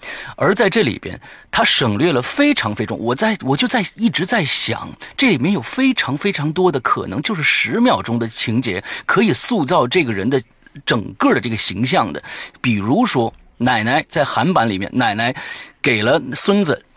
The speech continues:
钱，让他去请别人吃饭，他却到这个，这个菜市场去买一双鞋都不舍得。为什么？他的鞋子是破的。这里面他也知道他鞋是破的，他想去菜市场买一双鞋就是不舍得，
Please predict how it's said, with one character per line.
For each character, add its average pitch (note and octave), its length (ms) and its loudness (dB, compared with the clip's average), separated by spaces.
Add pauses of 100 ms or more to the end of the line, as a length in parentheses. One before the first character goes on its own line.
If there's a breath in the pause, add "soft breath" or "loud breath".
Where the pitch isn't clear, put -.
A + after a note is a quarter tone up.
(100)
钱， C3 360 2
让 C3+ 200 0
他 D3 200 0
去 D3 120 -2
请 - 180 -2
别 G#2+ 100 -4
人 B2+ 120 2
吃 D3+ 180 -2
饭， - 260 -2
他 G#3 200 0
却 - 200 2
到 D#3 240 2 (460)
这 F3 160 -2
个， B2+ 80 2 (100)
这 F#3 100 -2
个 C#3 120 -4 (260)
菜 F#3 220 2
市 F#3 100 0
场 A2 240 0
去 A#2+ 140 -2
买 B2 180 2
一 B2 80 2
双 A3 220 2
鞋 - 180 2
都 G3+ 80 0
不 G3 140 0
舍 - 240 0
得。 - 100 -8
为 F3 100 2
什 G#3 100 2
么？ G#3 40 2
他 A3 60 -2
的 G3 60 0
鞋 - 180 0
子 E3+ 80 -6
是 - 120 -2
破 D4 380 4
的。 - 80 -6 (580 loud breath)
这 C#4+ 160 2
里 A2 160 0
面 C3 320 2
他 - 180 0
也 D#3+ 80 4
知 F3 140 -2
道 F3 60 0
他 F3 40 0
鞋 C#3 200 0
是 E3 120 -4
破 F3 320 2
的， - 120 -8 (120)
他 B3 120 -2
想 C3+ 220 0
去 G#3+ 120 -2
菜 G#3+ 180 0
市 F#3 80 2
场 C3+ 160 0
买 D#3+ 160 0
一 C3 40 -4
双 E3 160 0
鞋 C#3+ 160 -2
就 C4 280 2
是 - 100 -2
不 C3+ 180 -2
舍 - 180 -2
得， - 100 -8